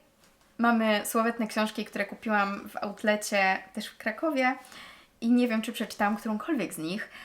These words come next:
E, Musisz tam wrócić o Ginczance i Lucy Gelmont. Nie przeczytane, także nawet bez komentarza tutaj.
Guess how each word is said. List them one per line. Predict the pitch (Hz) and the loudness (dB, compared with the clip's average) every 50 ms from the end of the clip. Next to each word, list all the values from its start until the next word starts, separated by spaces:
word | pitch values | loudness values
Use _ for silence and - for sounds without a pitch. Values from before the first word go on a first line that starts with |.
| - - | -10 -4
E, | - 202 202 | -2 2 2
Musisz | 233 302 311 311 302 - | 2 2 2 0 -2 -2
tam | - 269 254 | 0 0 0
wrócić | 233 240 240 240 - 247 226 220 - - - - | 0 0 -2 -2 -2 -2 -4 -2 -4 -8 -6 -2
o | - 202 202 202 202 196 202 202 | 0 2 4 4 4 4 4 2
Ginczance | 202 208 208 208 - 226 226 240 233 - - 226 214 214 - - | 2 -2 -2 0 0 0 0 2 0 0 0 0 -2 -2 -2 -2
i | 233 233 | 0 0
Lucy | 220 214 208 - - 214 190 185 | 2 0 0 -2 -4 -6 -8 -4
Gelmont. | - 208 214 226 254 277 294 320 330 339 349 - - - - - - - - _ - | 0 2 2 2 2 2 0 -2 -2 -4 -6 -8 -12 -16 -18 -20 -20 -20 -20 _ -2
Nie | - 233 233 233 226 220 214 214 | 0 2 4 4 4 2 2 0
przeczytane, | 214 - - 196 - - - - - 202 220 220 220 208 208 202 202 208 202 - - - - | -2 -6 -10 -10 -10 -14 -12 -4 -2 0 0 2 2 0 0 0 -2 -4 -8 -14 -20 -20 -20
także | - - - 214 220 - - - - - - _ _ - | -20 -16 -14 -12 -10 -10 -10 -12 -14 -20 -20 _ _ -8
nawet | 214 196 196 196 202 190 | -4 -2 0 0 0 -2
bez | - 196 - - | -2 -6 -8 -6
komentarza | - 208 202 196 190 190 - 226 233 269 269 269 | -6 -6 -4 -4 -6 -4 2 2 4 4 4 2
tutaj. | 254 247 233 233 - 233 226 220 220 220 | 0 -2 -6 -6 -4 -2 -2 -2 -2 -4